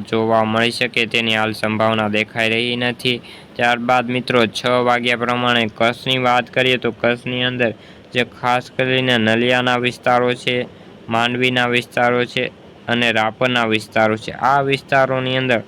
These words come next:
હળવાથી મધ્યમ વરસાદ અમુક અમુક વિસ્તારોની અંદર હાલ જોવા મળી શકે છે. બાકીના વ-, વિસ્તારોની અંદર વરસાદની સંભાવના હાલ તો આ સેટેલાઇટ મુજબ આપણને દેખાઈ રહી નથી. ત્યારબાદ ઉત્તર ગુજરાતની વાત કરીએ તો ઉત્તર ગુજરાતના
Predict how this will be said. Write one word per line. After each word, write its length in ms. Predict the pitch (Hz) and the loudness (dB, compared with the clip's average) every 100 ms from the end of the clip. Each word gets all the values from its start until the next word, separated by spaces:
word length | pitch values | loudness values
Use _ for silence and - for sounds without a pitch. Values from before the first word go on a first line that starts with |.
| - - - - | -14 -20 -14 0
હળવાથી 680 | 117 127 135 131 123 135 127 | 2 4 2 2 0 0 0
મધ્યમ 460 | 120 117 123 127 123 | 0 0 0 -2 0
વરસાદ 440 | 120 120 127 117 110 | -2 0 0 0 2
અમુક 380 | 113 127 127 | 0 0 -2
અમુક 260 | 127 123 123 | -2 -2 -4
વિસ્તારોની 680 | 120 120 - 120 117 117 117 117 | -4 -4 0 0 2 0 -2 0
અંદર 200 | 117 110 | 0 2
હાલ 220 | 113 113 | 2 0
જોવા 360 | 113 113 113 107 | -2 -2 0 0
મળી 340 | 113 120 120 | -2 -2 -4
શકે 260 | 127 120 123 120 | -6 -2 -2 0
છે. 120 | 123 120 - - - | -4 -4 -12 -20 -2
બાકીના 500 | 113 117 127 127 123 | -2 0 -2 0 0
વ-, 220 | 120 120 - - | 0 -2 -6 -2
વિસ્તારોની 720 | 113 113 - 127 123 123 123 123 | -2 -2 0 0 0 0 0 0
અંદર 180 | 120 104 107 | 0 0 0
વરસાદની 560 | 110 127 123 120 123 | 0 0 0 0 -4
સંભાવના 640 | 120 117 113 120 123 117 107 | -2 -4 0 0 0 0 0
હાલ 180 | 117 113 | 0 -2
તો 160 | 127 127 - | -2 -4 0
આ 160 | 113 | -2
સેટેલાઇટ 560 | 113 120 117 123 123 120 | 0 -2 0 0 0 -2
મુજબ 340 | 123 117 123 110 | -8 -2 0 0
આપણને 340 | 113 120 113 113 | -2 -2 -2 -2
દેખાઈ 320 | 110 127 120 | -2 -2 -2
રહી 260 | 120 123 123 | -2 -2 -6
નથી. 340 | 123 131 127 - - - - - | -6 -4 -4 -6 -20 -20 -20 -2
ત્યારબાદ 460 | 123 120 123 123 | 0 2 0 2
ઉત્તર 320 | 117 113 131 123 | 0 0 -2 0
ગુજરાતની 640 | 123 123 127 123 110 127 127 | -2 0 2 0 -2 -2 0
વાત 180 | 123 - | 0 0
કરીએ 240 | 127 123 | -2 0
તો 160 | 117 120 | 0 -2
ઉત્તર 280 | 113 131 120 | -2 -4 -2
ગુજરાતના 800 | 123 117 127 123 127 127 123 | -6 0 2 2 -2 -2 -2